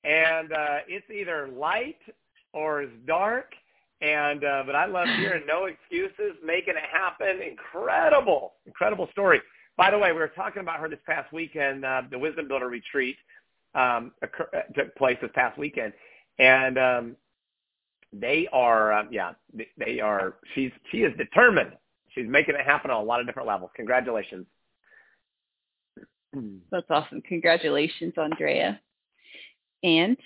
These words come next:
Speaker 2: now we'll get to our final ninety-day challenge winner. Drum roll,
Speaker 1: Okay, here we go.
Speaker 2: please. Congratulations, Gloria Smothers.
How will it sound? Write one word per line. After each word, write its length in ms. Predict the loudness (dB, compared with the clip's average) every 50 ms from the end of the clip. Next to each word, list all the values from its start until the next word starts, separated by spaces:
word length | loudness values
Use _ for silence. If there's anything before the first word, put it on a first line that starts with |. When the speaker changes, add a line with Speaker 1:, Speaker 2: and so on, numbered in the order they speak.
| -8
Speaker 2:
now 320 | -2 2 4 6 6 6 4
we'll 120 | 2 2
get 280 | 2 4 2 2 2 0 -4
to 140 | -2 0 2
our 180 | 4 2 2 0 0
final 320 | 0 0 2 2 0 0
ninety-day 720 | 0 2 2 4 2 2 2 -2 -6 -4 0 0 0 0 -2 -4 -2
challenge 380 | 0 0 2 2 2 0 -2 -4 -6
winner. 440 | -4 -2 0 0 2 0 0 0 -2 -4 _ _ _ _ _ _ _ _ _ _ _ _ _ _ _ _ _ _ 0
Drum 300 | 4 4 4 6 6 6
roll, 160 | 6 8 8 6
Speaker 1:
Okay, 100 | 6 6
here 100 | 6 6
we 80 | 6 8
go. 200 | 6 6 6 4
Speaker 2:
please. 40 | 2 0 0 0 0 0 2 0 0 2 2 2 0 2 0 0 0 0 -2 -2 0 -2 -2 -2 -2 -2 -4 -4 -8 -12 _ _ _ _ _ _ _ _ _ _ _ _ _ _ _ _ _ _ _ _ _ _ _ _ _ _ _ _ _ _ _ _ _ _ _ _ _ _ _ _ _ -20 _ _ _ _ _ _ _ _ _ -8
Congratulations, 1300 | -8 -6 -2 2 4 4 4 4 4 4 6 6 6 6 6 6 4 4 2 2 4 6 6 8 6 6 4 0 _ _ -20 -20 -20 -20 -20 -20 _ _ _ _ _ 0
Gloria 540 | 4 6 8 8 10 10 10 10 10 8 8 6 4
Smothers. 640 | 6 8 10 10 10 10 10 10 10 10 8 6 4